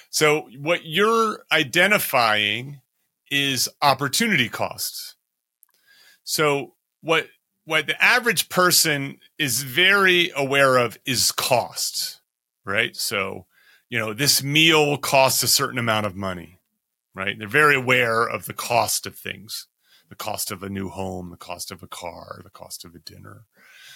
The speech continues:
the cost of going to college, et cetera. But what most people are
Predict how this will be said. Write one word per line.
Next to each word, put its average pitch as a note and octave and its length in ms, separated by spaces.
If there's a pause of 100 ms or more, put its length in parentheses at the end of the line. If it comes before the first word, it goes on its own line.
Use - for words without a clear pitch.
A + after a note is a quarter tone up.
(120)
the B2 80
cost B2+ 420
of G#2 120
going G2+ 340
to F#2+ 60
college, F2+ 760
et F#2+ 60
cetera. G2+ 300 (560)
But C3+ 100
what D3+ 180
most G3+ 300
people C#3 360
are B2 340